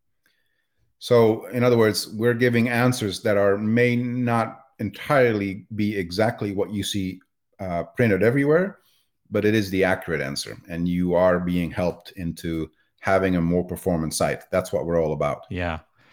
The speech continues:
Speaker 2: So
Speaker 1: If you're happy, we're happy.
Speaker 2: Yeah. Um, you're,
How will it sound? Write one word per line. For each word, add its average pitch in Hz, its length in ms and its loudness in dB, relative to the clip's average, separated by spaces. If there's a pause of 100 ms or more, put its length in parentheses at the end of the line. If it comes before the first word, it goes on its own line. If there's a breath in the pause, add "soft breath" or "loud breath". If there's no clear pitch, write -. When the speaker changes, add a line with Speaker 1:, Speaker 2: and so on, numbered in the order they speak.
(240 soft breath)
Speaker 2:
So 123 300 4
Speaker 1:
If 120 60 6
you're 143 240 6
happy, 110 340 2
we're 104 220 4
happy. 95 420 -2
Speaker 2:
Yeah. 101 320 0 (460)
Um, 120 480 2 (440)
you're, 151 600 4